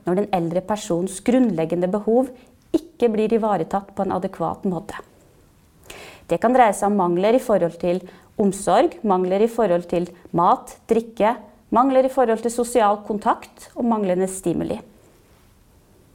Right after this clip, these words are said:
Vold mot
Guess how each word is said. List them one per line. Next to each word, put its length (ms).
Vold 560
mot 300